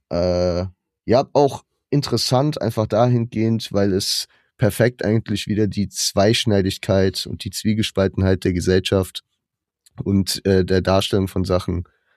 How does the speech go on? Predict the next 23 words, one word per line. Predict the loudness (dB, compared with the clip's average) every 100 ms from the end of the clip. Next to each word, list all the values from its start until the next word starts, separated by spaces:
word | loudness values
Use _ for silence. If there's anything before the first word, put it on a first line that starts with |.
| _ -2
zeigt. | 2 2 0 -6 -2
Dieses | -2 2
Sommermärchen, | 2 2 2 2 0 0 0
was | 0 -2 -4
so | -4 -4
Inklusion | -2 -2 -2 -2 0 2 2 2 0
und | -2 -4 -4 -6 -8 -10 _ _ _ _
das | -4 -2
Gemeinsam | 0 2 4 4 4 2 2 0
und | -2 -2 -4 -4 0
die |
Welt | 2 2
zu | 0
Gast | -2 0
bei | -2
Freunden | -2 0 0 0
zeigt | -2 2 0 0
und | -2
auf | 0
der | 0
anderen | 0 0
Seite | 2 0 2 0 0
halt | 2 0 -2